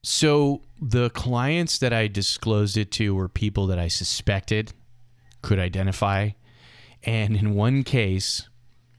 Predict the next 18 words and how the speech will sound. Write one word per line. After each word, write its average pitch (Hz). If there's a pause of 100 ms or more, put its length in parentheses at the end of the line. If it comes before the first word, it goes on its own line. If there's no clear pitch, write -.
(440)
the, 104
not 117
only 127
did 98
the 98
client 117
identify, 101 (920)
um, 85 (180)
but 101
had 104
a 90
son, 123
a 87
teenage 107
son, 95 (200)
that 101
was 90
diagnosed. 85